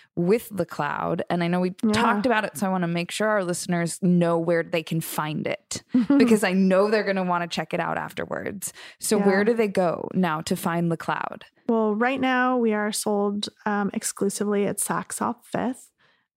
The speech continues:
Speaker 2: And, um, Saks Off Fifth was our partner in our first collection. They were wonderful and super supportive. And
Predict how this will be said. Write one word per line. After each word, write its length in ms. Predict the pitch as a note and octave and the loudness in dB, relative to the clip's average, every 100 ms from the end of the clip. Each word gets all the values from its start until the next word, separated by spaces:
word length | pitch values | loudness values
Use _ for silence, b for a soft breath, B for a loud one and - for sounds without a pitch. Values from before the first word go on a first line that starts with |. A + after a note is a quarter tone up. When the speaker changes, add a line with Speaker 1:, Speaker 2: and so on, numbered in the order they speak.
| - | -4
Speaker 2:
And, 580 | G#3 F#3+ F#3+ G3 G3 - | 0 0 0 0 0 -2
um, 260 | G#3 F#3+ F#3+ | -4 -2 -4
Saks 300 | - G3+ - | -4 -6 -8
Off 100 | G#3 | -6
Fifth 240 | G#3 - | -8 -6
was 160 | G#3 G#3 | -6 -4
our 100 | G3+ | -6
partner 560 | - G3+ - G3+ G3+ G3+ | -4 -6 -4 -2 -2 -2
in 140 | G3 | -2
our 120 | F#3+ | -2
first 320 | - G3 - | -4 -6 -8
collection. 880 | - - F#3 - - G3+ G3+ G3+ G3+ G3+ B B _ - | -8 -6 -6 -6 -4 -2 0 2 0 -2 B B _ -4
They 280 | G3 F3+ F#3 | -2 0 -2
were 200 | F#3+ F#3+ | -2 0
wonderful 760 | G3 G3 F#3 - F#3 F#3 F#3 | 0 0 -2 -4 -4 -2 -2
and 280 | F#3 F#3 F#3 | -2 0 -2
super 260 | - - G3 | -4 -6 -4
supportive. 840 | - G3 G#3 F#3+ F#3+ F#3+ F#3+ F#3+ | -4 -6 -6 -4 -2 -2 -2 -4
And 300 | F3+ F3+ F#3 | -4 -2 -4